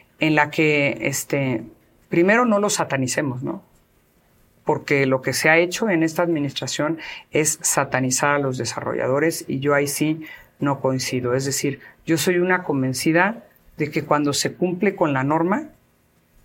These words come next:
hay que permitir la construcción y cuando no, no, así de sencillo. Mientras cumplan, adelante,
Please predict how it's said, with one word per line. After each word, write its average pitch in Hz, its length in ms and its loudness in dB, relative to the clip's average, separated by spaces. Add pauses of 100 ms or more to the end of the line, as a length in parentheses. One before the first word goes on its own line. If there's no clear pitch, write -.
(180)
hay 156 280 2
que 165 120 -2
permitir 139 720 -2 (640)
la 135 220 0
construcción 147 640 -4
y 202 120 -2
cuando 254 260 6
no, 359 100 6
no, 403 100 4 (320)
así 240 220 6
de 320 120 6
sencillo. 269 480 2 (600)
Mientras 214 460 6
cumplan, 330 480 6 (420)
adelante, 190 680 6